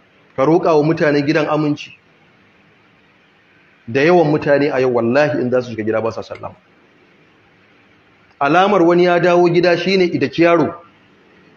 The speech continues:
Yana waje, 'ya'yansa suna ɗan wasa a ƙofar gida, to, in ya samu ɗaya ya daka, da ya shiga gida yana kuka, to, an san baba ya dawo.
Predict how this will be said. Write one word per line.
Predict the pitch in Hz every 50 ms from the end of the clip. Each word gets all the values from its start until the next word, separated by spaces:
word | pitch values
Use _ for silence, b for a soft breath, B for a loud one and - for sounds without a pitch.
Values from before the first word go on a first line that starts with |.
| _ _ _ - _ -
Yana | 156 190 208 208 190
waje, | 170 165 165 196
'ya'yansa | 196 202 208 208 208 202 190
suna | - 214 202 190
ɗan | 190 190 196
wasa | 196 185 175 165 196
a | 196
ƙofar | 190 185 170 180 170
gida, | 170 180 170
to, | 170 175 185
in | 190
ya | 208 214
samu | 208 214 180 165 180
ɗaya | 180 180 175 180
ya | 190 196
daka, | 175 147 - 156 165 156 156 - - - - _ _ _ _ -
da | 135 156
ya | 190 233 269
shiga | 214 233 226 220
gida | 220 220 226
yana | 226 220 196 170
kuka, | - 180 165 196 196 196
to, | 196 180
an | 165 160
san | 190 190 190
baba | 165 143 127 127
ya | 120 117
dawo. | 120 117 113 107